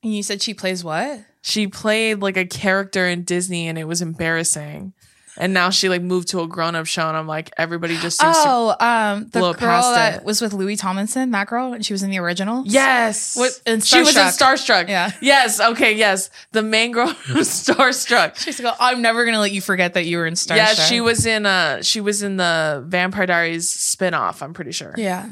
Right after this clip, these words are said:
Speaker 2: Yeah, and I was just like, we all just casually forget that she was the main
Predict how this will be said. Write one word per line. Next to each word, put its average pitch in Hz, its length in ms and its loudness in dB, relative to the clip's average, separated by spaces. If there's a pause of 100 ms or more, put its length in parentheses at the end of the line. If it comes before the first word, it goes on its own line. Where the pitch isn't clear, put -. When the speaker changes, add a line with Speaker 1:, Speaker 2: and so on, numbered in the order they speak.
(260)
Speaker 2:
Yeah, 175 280 2
and 175 160 2
I 190 120 2
was 196 120 -2
just 202 120 -2
like, 190 200 0
we 196 160 0
all 196 140 2
just 233 200 -4
casually 180 460 -2
forget 165 420 -2
that 160 140 -2
she 165 160 -4
was 156 520 -6
the 175 100 -6
main 160 480 -10